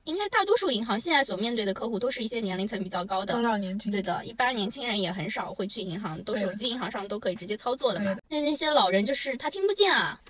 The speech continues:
Speaker 1: 然后在你隔着一面玻璃之后，
Speaker 2: 啊？
Speaker 1: 更加听不见。
Speaker 2: <laughs> 你说什么？
Speaker 1: 但是，呃，我们一般一遍、两遍、三遍，三，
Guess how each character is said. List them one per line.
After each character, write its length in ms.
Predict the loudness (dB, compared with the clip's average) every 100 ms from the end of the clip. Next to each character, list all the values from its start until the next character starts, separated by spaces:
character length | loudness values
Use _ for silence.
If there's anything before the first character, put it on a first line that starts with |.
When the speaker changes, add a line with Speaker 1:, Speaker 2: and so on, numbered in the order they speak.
| -20 -10
Speaker 1:
然 160 | -4 0
后 260 | 6 6 6
在 200 | 2 2
你 180 | 2
隔 160 | 2 2
着 80 | 2
一 140 | 4
面 180 | 4 4
玻 220 | 4 4
璃 100 | 4
之 160 | 4 2
后， 320 | 6 6 6
Speaker 2:
啊？ 80 | 6 6 4 2
Speaker 1:
更 180 | 6 8
加 160 | 10 10
听 240 | 10 6
不 80 | 6
见。 200 | 6 4 4 0 -8
Speaker 2:
<laughs> 160 | -16 -6
你 60 | -2
说 140 | 0
什 100 | 0
么？ 60 | 4 6 6 6
Speaker 1:
但 220 | 6 6
是， 280 | 6 4 4 -2 -14 -16 -20 _
呃， 260 | 4 6 6
我 140 | 4
们 180 | 2 2
一 60 | 6
般 220 | 6 6
一 80 | 2
遍、 300 | 8 8 6 0
两 240 | 0 2
遍、 220 | 4 2
三 240 | 2 0 2
遍， 160 | 0
三， 120 | 4